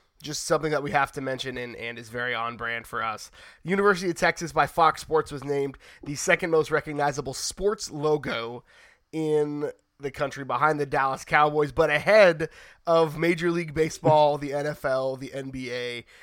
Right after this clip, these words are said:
not just the teams in those leagues, but the leagues themselves. But, uh, m-, my bang the drum for this week, um, several weeks ago, you heard us talk about Texas signee,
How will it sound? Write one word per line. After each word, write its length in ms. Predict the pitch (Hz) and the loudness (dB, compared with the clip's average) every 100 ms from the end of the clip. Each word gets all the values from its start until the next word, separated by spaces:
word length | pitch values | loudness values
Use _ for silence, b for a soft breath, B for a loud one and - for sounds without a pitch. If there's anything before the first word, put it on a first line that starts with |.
| B - | B 4
not 240 | 185 226 | 4 6
just 520 | 170 202 - - 151 | 2 0 0 -10 -12
the 120 | 143 | -12
teams 420 | 143 226 233 190 156 | -8 -6 -4 -4 -6
in 120 | 143 | -6
those 200 | 135 127 | -6 -6
leagues, 300 | 127 131 156 | -10 -12 -10
but 160 | 143 | -10
the 80 | - | -8
leagues 640 | 143 165 190 165 185 156 - B B | -4 -2 -2 -4 -8 -10 -12 B B
themselves. 1040 | - 147 160 156 156 - - 180 160 147 139 | -8 2 2 2 -4 -2 4 4 4 0 -2
But, 320 | 143 170 - B B | 0 0 -4 B B
uh, 280 | - 175 180 | -2 0 0
m-, 180 | 165 185 - | -2 -10 -6
my 180 | 185 240 | 4 6
bang 240 | 254 247 240 | 8 6 4
the 60 | |
drum 300 | 170 175 170 | 2 4 4
for 140 | 165 165 | 0 -6
this 220 | 170 - | -6 -8
week, 220 | 165 156 B B - | -10 -12 B B -8
um, 580 | 151 156 147 127 110 - _ - | -6 -6 -8 -12 -16 -20 _ -4
several 380 | - 254 277 | 0 2 0
weeks 280 | 233 180 - | -4 -6 -6
ago, 360 | 175 156 151 147 | -6 -2 -2 -2
you 180 | 143 143 | -4 -6
heard 160 | 165 | -4
us 220 | 151 - - 147 | -6 -12 -16 -6
talk 240 | 151 143 | -6 -4
about 320 | 147 139 127 - 120 | -2 -2 -2 -8 -16
Texas 400 | - 160 160 147 | -6 -6 -6 -6
signee, 520 | - 147 143 135 139 | -2 -2 -2 -8 -10